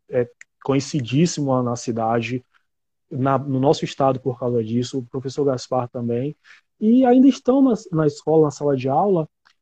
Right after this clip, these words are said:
e eles ensinam, fazem questão de colocar o basquete. Então,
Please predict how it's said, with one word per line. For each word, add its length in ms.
e 360
eles 260
ensinam, 560
fazem 240
questão 320
de 60
colocar 340
o 60
basquete. 560
Então, 360